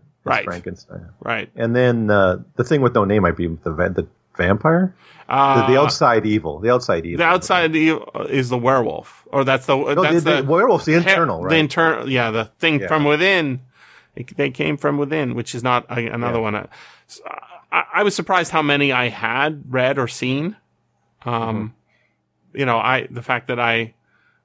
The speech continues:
Speaker 1: I haven't seen a, I Married a Monster from Outer Space. Okay. <laughs> Or Ho-, Horror of the Beach
Speaker 2: Horror at
Speaker 1: Party.
Speaker 2: Party
Speaker 1: Yeah.
Speaker 2: Horror at Party Beach. I gotta see that.
Speaker 1: <laughs> That sounds
Speaker 2: Apparently,
Speaker 1: like
Speaker 2: there's a
Speaker 1: an
Speaker 2: whole
Speaker 1: episode.
Speaker 2: genre of horror movies
Speaker 1: <laughs>
Speaker 2: about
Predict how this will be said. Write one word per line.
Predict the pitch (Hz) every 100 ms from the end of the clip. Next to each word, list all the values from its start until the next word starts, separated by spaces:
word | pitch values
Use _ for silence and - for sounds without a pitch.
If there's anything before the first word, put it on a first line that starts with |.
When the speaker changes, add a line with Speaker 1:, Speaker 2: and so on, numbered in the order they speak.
| -
Speaker 1:
I | 127
haven't | 131 117
seen | 135 120
a, | 117
I | 117 123
Married | 123 117
a | 117
Monster | 117 117 110
from | 117 117
Outer | 113 110
Space. | - 110 117 - -
Okay. | 117 - - _
<laughs> | - -
Or | 113 123 113 -
Ho-, | - 117 - - - - -
Horror | 147 151 143
of | 117
the | 127
Beach | 151
Speaker 2:
Horror | 151
at | 131 127
Speaker 1:
Party. | 127 123
Speaker 2:
Party | 123 - -
Speaker 1:
Yeah. | 131 117 101 -
Speaker 2:
Horror | 127 127
at | 120
Party | - 113 101
Beach. | 110 104 -
I | -
gotta | 101
see | - 101
that. | 87 92
Speaker 1:
<laughs> | 180 143 190 - - - - - -
That | 196 - -
sounds |
Speaker 2:
Apparently, | 151 123 330
Speaker 1:
like | 214
Speaker 2:
there's | 165
a |
Speaker 1:
an | 165
Speaker 2:
whole | 185
Speaker 1:
episode. | -
Speaker 2:
genre | 160 185 156 117
of | 107 104
horror | - 120 113 110
movies | 101 101 95
Speaker 1:
<laughs> | 95 92
Speaker 2:
about | 147 95 87